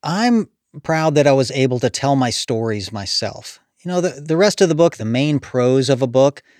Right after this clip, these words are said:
you know, if somebody else was narrating that, I wouldn't be too offended by that. But when it comes to the stories, they're just more personal to me. And that's also the part that I'm most excited for listeners to get to hear. This book includes ten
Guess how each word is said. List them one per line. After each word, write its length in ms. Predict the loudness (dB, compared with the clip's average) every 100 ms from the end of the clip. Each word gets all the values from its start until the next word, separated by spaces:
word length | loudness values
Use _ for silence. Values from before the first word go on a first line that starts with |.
| _ _ _ _
you 80 |
know, 100 | -2
if 60 | 0
somebody 360 | 0 2 4 4
else 400 | 4 0 -4 -12
was 200 | -6 -2
narrating 500 | 0 2 2 2 0
that, 180 | -2 -2
I 80 | -4
wouldn't 280 | -2 -2 -4
be 280 | -8 -8 -10 _
too 160 | -10
offended 400 | -10 -6 -8 -6
by 160 | -8 -8
that. 280 | -6 -8 -8
But 100 | -6
when 120 | -4
it 100 | -4
comes 260 | -2 -4 -2
to 120 | -4
the 100 | -4
stories, 680 | -6 -6 -2 0 -2 -6 -10
they're 120 | -10
just 280 | -8 -8 -4
more 180 | -2 -2
personal 640 | -2 -4 -4 -6 -8 -12 -18 _ _ _ _
to 120 | -6
me. 340 | -6 -6 -8 -12 -12
And 480 | -8 -4 -4 -6 -8
that's 220 | -4 -2 0
also 240 | 0 0
the 100 | 0
part 260 | 0 -4 -2
that 120 | -4
I'm 200 | -4 -4
most 220 | -6 -6
excited 540 | -8 -8 -6 -6 -8
for 140 | -8 -8
listeners 440 | -6 -6 -6 -8
to 100 | -10
get 200 | -8 -8
to 80 | -10
hear. 360 | -12 -10 -10 -14 _ _ _ _ _
This 220 | -4 -4
book 280 | -2 -4 -2
includes 440 | -6 -4 -6 -6
ten 400 | -6 -4 -2 -4